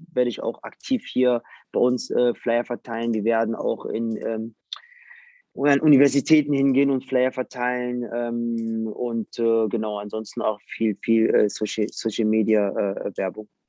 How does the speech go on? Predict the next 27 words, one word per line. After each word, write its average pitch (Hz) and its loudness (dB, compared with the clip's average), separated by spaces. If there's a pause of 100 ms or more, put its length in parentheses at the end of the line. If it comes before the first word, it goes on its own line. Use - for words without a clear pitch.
(100)
Genau. - -8 (1120)
Das 107 -10
wollte 104 -2
ich - -10
noch 98 -6
da 101 0 (220)
ergänzen. 101 -6 (480)
Hast - -4
mich 123 2
ein 127 4
bisschen 120 4
inspiriert, 120 4
Philipp. 113 2
Das - -4
habe 107 0
ich, - -12
das - -4
habe 101 -2
ich - -10
total 110 -2
vergessen, 120 2
dass 113 0
wir 120 -12
das 107 -6
auch 123 6
noch 110 4
machen. 110 4